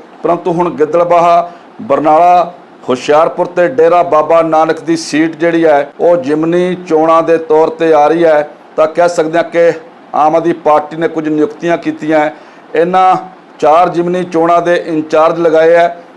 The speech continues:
ਜਿਹਦੇ ਵਿੱਚ ਹੁਸ਼ਿਆਰਪੁਰ ਤੋਂ ਹਰਜੋਤ ਬੈਂਸ, ਇਸੇ ਤਰ੍ਹਾਂ ਡੇਰਾ ਬਾਬਾ ਨਾਨਕ ਤੋਂ ਕੁਲਦੀਪ ਧਾਲੀਵਾਲ ਤੇ ਬਰਨਾਲਾ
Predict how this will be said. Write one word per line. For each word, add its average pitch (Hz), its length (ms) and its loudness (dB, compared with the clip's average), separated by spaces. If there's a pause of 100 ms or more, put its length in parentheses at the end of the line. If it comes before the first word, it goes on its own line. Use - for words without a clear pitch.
(100)
ਜਿਹਦੇ 160 320 0
ਵਿੱਚ - 260 -2 (460)
ਹੁਸ਼ਿਆਰਪੁਰ 156 640 0
ਤੋਂ 175 280 -2
ਹਰਜੋਤ 151 400 0
ਬੈਂਸ, 156 460 -2 (400)
ਇਸੇ 165 320 -2
ਤਰ੍ਹਾਂ 180 360 0
ਡੇਰਾ 156 340 2
ਬਾਬਾ 160 340 2
ਨਾਨਕ 160 400 0
ਤੋਂ 170 180 0
ਕੁਲਦੀਪ 156 480 -2
ਧਾਲੀਵਾਲ 160 560 2 (420)
ਤੇ 165 120 2
ਬਰਨਾਲਾ 156 720 2